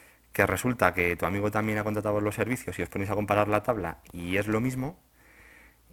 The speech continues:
y te está cobrando un, un dinero y, y al final, pues yo creo que eso no lo debería hacer un entrenador personal. Entonces, pues bueno, preocúpate de encontrar un ordena-, un, un ordenador,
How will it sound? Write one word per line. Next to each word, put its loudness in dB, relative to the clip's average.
y -6
te -6
está 2
cobrando 2
un, -4
un -4
dinero 0
y, -8
y -4
al -4
final, -4
pues -6
yo -4
creo -4
que -2
eso -6
no -4
lo -4
debería -6
hacer -6
un -8
entrenador -6
personal. 0
Entonces, -6
pues -4
bueno, -2
preocúpate 0
de 0
encontrar -4
un -4
ordena-, -4
un, -6
un -4
ordenador, -2